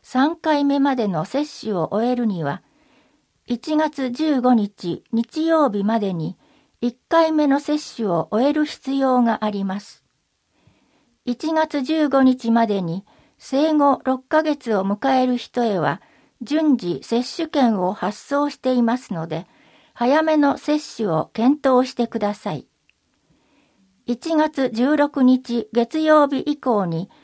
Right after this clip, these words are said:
生後六ヶ月を迎える人は、期間内に初回、一回目、二回目、三回目接種を完了することができません。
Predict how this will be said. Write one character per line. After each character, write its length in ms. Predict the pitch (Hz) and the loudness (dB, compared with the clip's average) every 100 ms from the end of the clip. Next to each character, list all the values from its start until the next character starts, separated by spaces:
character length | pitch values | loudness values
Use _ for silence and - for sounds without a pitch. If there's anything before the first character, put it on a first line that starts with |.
| _ _ | _ _
生 340 | - 262 311 | -4 0 2
後 240 | 311 285 269 | 4 2 2
六 240 | 240 247 | 0 0
ヶ 160 | - 311 | -2 0
月 300 | 302 277 226 | 0 -2 -2
を 120 | 190 | 0
迎 320 | 190 208 277 | 0 0 2
え 100 | 269 | 2
る 140 | 254 247 | 2 -2
人 300 | - - 214 | -4 -4 -2
は、 180 | 156 - _ _ _ _ | -4 -8 _ _ _ _
期 120 | - | -12
間 320 | - 320 311 294 | 0 2 4 4
内 240 | 220 185 | 4 2
に 320 | 170 160 254 _ _ | -2 -4 -8 _ _
初 220 | - - 214 | -14 -10 -8
回、 420 | - 233 214 - _ _ _ _ _ - | -2 0 -2 -6 _ _ _ _ _ -8
一 160 | 233 - _ | -8 -8 _
回 260 | 294 285 262 | 0 4 6
目、 280 | 247 - _ _ - | 4 2 _ _ -6
二 100 | 214 | -4
回 340 | - 277 254 | 0 2 4
目、 280 | 240 220 - _ _ | 4 2 -4 _ _
三 340 | - - 277 311 | -8 0 2 2
回 300 | - 294 269 | 0 2 4
目 220 | 262 254 | 4 2
接 220 | - 277 269 - | -2 -4 -4 -6
種 120 | 190 | -2
を 160 | 156 - _ - | -2 -4 _ -4
完 300 | 240 285 311 | 2 2 2
了 240 | 311 294 | 2 2
す 140 | 294 285 | 0 -4
る 120 | 285 | -4
こ 140 | 277 | -4
と 140 | 277 269 | -2 0
が 120 | 160 | 0
で 140 | 165 | -2
き 140 | 190 233 | -4 -2
ま 160 | 214 | -2
せ 180 | 208 214 | -4 -6
ん。 120 | 165 | -8